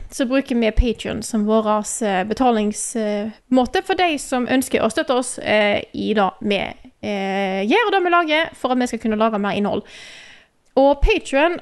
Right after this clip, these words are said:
har hatt en del problem i det siste. Eh, det har vært noe som har skjedd med betalingene, som gjør at en del har opplevd at betalingene ikke har gått gjennom. Dette skjedde vel for en måned eller to siden med de som hadde D N B, at mange opplevde at betalingen deres ble blokkert.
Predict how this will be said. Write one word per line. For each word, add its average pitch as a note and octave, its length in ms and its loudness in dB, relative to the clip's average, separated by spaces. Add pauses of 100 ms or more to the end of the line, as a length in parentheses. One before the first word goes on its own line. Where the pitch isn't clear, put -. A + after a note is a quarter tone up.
har C4+ 340 4
hatt C#4+ 280 -4
en B3 100 0
del A#3+ 120 2
problem D4 500 0 (440)
i A3 140 2
det G#3 100 0
siste. - 220 -6 (840)
Eh, A3 320 2
det A3+ 140 2
har A#3+ 160 2
vært A3+ 460 0
noe A3+ 180 -2
som - 80 -4
har A3 80 -2
skjedd - 180 -4
med A3+ 120 -4
betalingene, A3+ 520 0
som F4+ 160 -4
gjør E4 180 2
at C4 180 -2
en C4 100 -2
del A#3 340 -2 (220)
har A3+ 240 2
opplevd G#3 400 -4
at A3+ 120 -8 (140)
betalingene A3 640 0
ikke - 140 -10
har A#3 100 0
gått C#4 240 -6
gjennom. E4 380 2 (440)
Dette - 220 -4
skjedde B3+ 220 0
vel G#3+ 100 4
for A3 140 0
en A3 100 2
måned A#3 240 4
eller A3+ 100 0
to A3 220 -6
siden A3 220 -2
med A3 100 0
de A3 100 2
som G#3+ 140 -4
hadde G#3 260 -2
D G#3 120 2
N G#3 160 -2
B, C#4 100 4
at E4 480 0
mange A3+ 340 0
opplevde G#3+ 540 -6
at - 200 -6
betalingen A3+ 500 -4
deres - 360 -6
ble A3+ 220 -4
blokkert. B3+ 600 -2